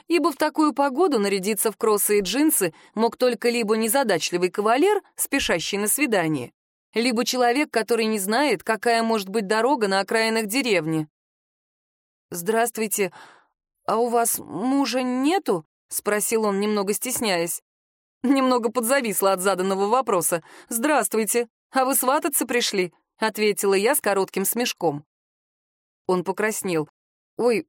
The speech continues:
вы простите, я не так выразился. Ваш муж дома?» — спросил он. «Наверное, дома, не знаю.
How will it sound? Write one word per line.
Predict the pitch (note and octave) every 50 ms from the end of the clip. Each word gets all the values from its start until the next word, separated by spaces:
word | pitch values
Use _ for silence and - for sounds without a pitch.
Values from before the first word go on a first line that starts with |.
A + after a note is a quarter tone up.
| _ -
вы | G3+ A3 A#3
простите, | - A#3+ B3 A#3 - - C4+ A3 - G3+
я | G3+ G#3+
не | A3 A3
так | - A#3+ A#3 -
выразился. | A#3 - F#3 G#3 G#3+ F#3 F#3+ F#3 F3+ - - E3+ D#3 - _ _ _ _ _
Ваш | - G#3 A#3 B3 -
муж | C#4 C#4+ C#4+ A#3+ F#3 F3
дома?» — | F#3+ C#4+ F4 F4+ D#4 A#3+ E3+ - _ _ _ -
спросил | - - - G3+ G#3 G#3 - - G#3+ G3+
он. | G3 F#3+ D#3+ D3+ D3+ - _ _ _ _ _ _ _ _ _ -
«Наверное, | - C4+ C4 C4 B3+ C4 B3+ B3 B3+ B3+
дома, | A3+ A3 G#3 F#3 F3+ G3
не | A3+ C4
знаю. | B3 A3 G#3+ F#3+ F3 E3 D#3 D3 -